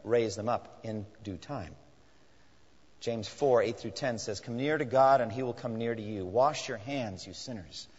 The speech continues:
and purify your hearts, you double-minded. Grieve, mourn, and wail. Change your laughter to mourning and your joy to gloom. Humble yourselves before the Lord, and he will lift you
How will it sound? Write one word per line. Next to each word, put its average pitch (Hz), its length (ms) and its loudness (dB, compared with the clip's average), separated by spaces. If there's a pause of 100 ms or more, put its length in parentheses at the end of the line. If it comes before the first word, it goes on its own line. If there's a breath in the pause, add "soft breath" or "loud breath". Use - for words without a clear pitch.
(300 loud breath)
and 110 180 -6
purify 180 580 8
your 127 160 2
hearts, 151 520 4
you 107 80 -6
double-minded. 113 800 2
Grieve, 143 580 -2
mourn, 160 360 4
and 117 160 -2
wail. 139 320 6 (320 loud breath)
Change 175 280 2
your 151 100 6
laughter 165 440 8
to 147 80 4
mourning 156 400 6
and 120 100 0
your 113 80 2
joy 143 300 6
to 123 60 0
gloom. 131 400 -2 (220 loud breath)
Humble 226 340 8
yourselves 139 580 6
before 139 300 0
the 107 80 -2
Lord, 110 420 2 (920)
and 80 100 -14
he 151 220 -4
will 117 120 -2
lift 117 280 -4
you 107 100 -12